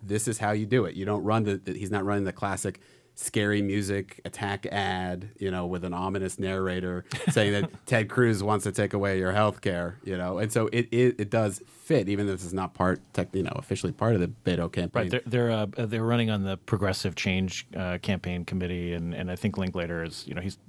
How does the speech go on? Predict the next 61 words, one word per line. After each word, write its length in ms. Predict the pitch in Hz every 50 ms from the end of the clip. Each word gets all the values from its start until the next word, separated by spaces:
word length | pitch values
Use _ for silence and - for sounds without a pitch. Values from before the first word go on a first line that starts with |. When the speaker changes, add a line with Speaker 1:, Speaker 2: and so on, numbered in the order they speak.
| - -
Speaker 2:
friends 260 | - 127 113 104 90
with, 100 | 101 98
he's 160 | 104 113 95
sort 220 | - 95 101 87
of, 100 | 87 78
like, 160 | 85 87 82 -
released 340 | 90 107 107 110 120 110 -
them 140 | - 104 95
into 180 | 92 87 - 92
the 120 | 82 87
wild 460 | 82 82 78 80 85 80 76 76 71 -
for, 260 | - 123 110 101 98 -
you 100 | - 120
know, 80 | 104 98
liberal 320 | 98 113 107 101 98 92
groups 280 | 90 87 95 85 - -
to 100 | - 98
use 360 | 87 90 90 92 92 87 -
a-, 160 | 95 85 85 -
as 140 | - 87 82
they 180 | - 80 80 80
want. 260 | 80 80 82 87 73
The 60 | 101
Fire 300 | - - 123 107 104 95
Ted 300 | - - 110 98 87 -
Cruz 260 | - - - - 123 120
Speaker 1:
Right. 360 | 127 127 - - - 151 -
<laughs> 40 | -
Speaker 2:
pack, 380 | - - 160 - 85 - - 90
I 60 | 87
think, 260 | 80 - 76 82 -
is, 160 | 80 80 76
is 240 | 87 - - 85 82
what, 120 | 90 71
is 160 | 82 85 80 -
what's 200 | 85 78 - -
behind 320 | - 87 85 80 80 76
them, 160 | 71 71 71
right? 160 | 73 80 82 - - -
Speaker 1:
Yeah, 340 | 113 123 123 123 123 120 123
and, 100 | 120 127
and, 240 | 120 135 131 127
and, 240 | - 131 123 120 113 -
and 120 | 113 104
look, 160 | 95 90 - -
in, 140 | 117 120
in 300 | 113 110 - 104 104 101 92
general, 320 | 95 104 101 101 101 92
I 100 | - 95
don't 220 | 95 98 95 92 -
think 220 | - 101 95 -
what 140 | - 87 -
Democrats 480 | - 95 87 90 90 - 95 87 - -
really 260 | 87 92 90 87 87
need 220 | 87 87 87 92
right 180 | 92 92 92 -
now 180 | 95 95 87 82
is 100 | 78 - -
more 220 | - 87 87 87 92
celebrity 460 | - - 104 98 101 104 104 101 107
support. 480 | 110 - 101 - - 110 113 113 117